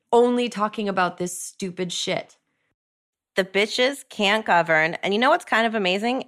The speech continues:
Speaker 2: is that so much of this links back to Rudy Giuliani because this is how he does his job and he loves to plant these stories. And do you know what's happening to Rudy Giuliani as we speak?
Speaker 1: Uh,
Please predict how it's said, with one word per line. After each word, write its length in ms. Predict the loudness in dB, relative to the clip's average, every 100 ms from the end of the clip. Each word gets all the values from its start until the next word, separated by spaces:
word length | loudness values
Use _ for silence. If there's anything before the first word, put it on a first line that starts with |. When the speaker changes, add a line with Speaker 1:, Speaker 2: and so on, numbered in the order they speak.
| -6
Speaker 2:
is 140 | -4
that 140 | -4
so 220 | -2 2 4
much 220 | 2 0
of 80 | -2
this 340 | -2 -4 -12
links 320 | -2 -2 -2
back 300 | 0 2 2 0
to 120 | -6
Rudy 260 | -2 -2
Giuliani 580 | 0 -2 0 2 2 0
because 280 | -2 -4 -6
this 160 | -6 -8
is 120 | -4
how 240 | 2 2
he 300 | 2 -2 -4
does 240 | 0 0 0
his 180 | -8
job 400 | -2 2 2 2 2
and 220 | 0 -2
he 120 | -6
loves 280 | 0 0 0
to 80 | -8
plant 240 | -6 -6 -6
these 180 | -10
stories. 440 | -6 -4 -2 -4 -6
And 180 | -6 -6
do 80 | -4
you 80 |
know 120 | -4 -2
what's 180 | -4
happening 460 | -2 -2 -2 -6 -8
to 140 | -8 -6
Rudy 260 | -4 -4
Giuliani 460 | -4 -4 -2 -2 -4
as 120 | -8
we 100 | -10
speak? 420 | -12 -10 -12 -12 _ _ _ _ _ _ _ _ _ _ 0
Speaker 1:
Uh, 320 | 4 4 4